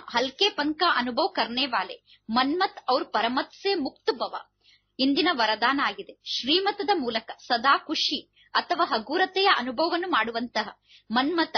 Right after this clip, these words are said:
ಮತ್ತು ಪರಮತದಿಂದ ಮುಕ್ತಾಗಿ, ಜಿನ್ ಬಚ್ಚೋಂ ಕಾ ಹರ್ ಕದಮ್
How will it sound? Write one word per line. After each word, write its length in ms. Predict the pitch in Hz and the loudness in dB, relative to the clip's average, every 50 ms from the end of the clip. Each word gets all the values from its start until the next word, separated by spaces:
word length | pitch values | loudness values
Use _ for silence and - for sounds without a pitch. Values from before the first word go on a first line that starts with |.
| - - | -4 -2
ಮತ್ತು 240 | - 240 - - 392 - | -4 -6 -4 -4 -6 -2
ಪರಮತದಿಂದ 720 | - 254 220 226 240 285 311 - - 359 330 381 349 359 415 | 0 0 2 2 2 0 0 -2 -2 -2 0 0 2 2 0
ಮುಕ್ತಾಗಿ, 560 | 359 254 262 - - - 254 208 202 - 185 - _ _ _ - _ _ _ | 0 -2 -4 -6 -4 -2 -2 -2 -2 -6 -12 -20 _ _ _ -20 _ _ _
ಜಿನ್ 280 | 185 - - 302 359 415 | -6 -2 -2 0 0 0
ಬಚ್ಚೋಂ 420 | 262 262 - - - - 359 330 370 | -2 -4 -4 -4 -4 -2 0 -2 -2
ಕಾ 160 | - - - - | -2 -6 -8 -6
ಹರ್ 260 | - 247 254 269 277 - | -2 0 0 0 0 -2
ಕದಮ್ 340 | - 285 233 202 185 - | -4 -4 -2 -2 -6 -8